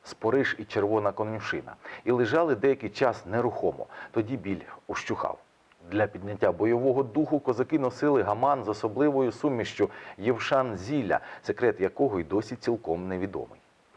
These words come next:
Для профілактики шкірних захворювань козаки по кілька місяців носили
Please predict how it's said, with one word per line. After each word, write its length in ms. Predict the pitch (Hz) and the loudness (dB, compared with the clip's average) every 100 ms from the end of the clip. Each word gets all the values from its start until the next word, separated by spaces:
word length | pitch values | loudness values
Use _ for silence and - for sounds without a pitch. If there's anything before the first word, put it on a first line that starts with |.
| - - - | -20 -20 -16
Для 140 | 87 107 | -2 0
профілактики 720 | 135 120 139 143 - 123 123 | 0 2 4 4 2 -2 0
шкірних 520 | - - 135 120 110 | -2 2 2 4 2
захворювань 720 | 101 120 143 160 135 104 95 87 | 2 0 0 4 4 4 2 -2
козаки 560 | 104 92 101 - 180 | 0 2 0 2 2
по 120 | - | 2
кілька 340 | 107 156 156 107 | 0 0 0 0
місяців 500 | 131 - 127 127 104 | 0 -2 -2 0 0
носили 460 | 101 - 147 143 | -2 0 4 4